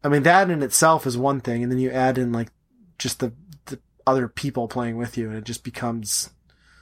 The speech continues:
almost gross. <laughs> I mean, with how, like, involved you get with it.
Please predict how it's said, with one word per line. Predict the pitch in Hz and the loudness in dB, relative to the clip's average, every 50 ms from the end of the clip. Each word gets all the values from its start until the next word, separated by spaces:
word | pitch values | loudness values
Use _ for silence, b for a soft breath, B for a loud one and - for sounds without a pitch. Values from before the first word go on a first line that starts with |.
| b b b b _ _ _ _ _ _ _ _ _ _ _ _ _ | b b b b _ _ _ _ _ _ _ _ _ _ _ _ _
almost | - 131 131 131 131 127 123 120 - - - _ _ _ _ _ _ | 0 0 0 0 0 -2 -4 -4 -6 -10 -12 _ _ _ _ _ _
gross. | - - 123 117 123 131 127 120 - - - - - _ - - - | -10 -8 -4 -2 -2 -2 -2 -2 -4 -6 -6 -8 -10 _ -20 -12 -10
<laughs> | - 120 - - - - | -8 -8 -8 -10 -6 -2
I | 165 156 - | -2 -2 0
mean, | 165 165 151 147 | 0 0 2 2
with | 131 147 143 | 0 0 0
how, | - 147 147 143 139 135 135 131 | 2 4 4 4 4 2 0 -2
like, | 131 - - | -4 -6 -8
involved | 135 131 117 123 120 131 147 143 131 | -6 -2 0 2 4 4 2 2 -2
you | 131 | -6
get | 117 127 123 120 | -8 -8 -10 -12
with | 127 123 - | -12 -14 -14
it. | - - | -16 -16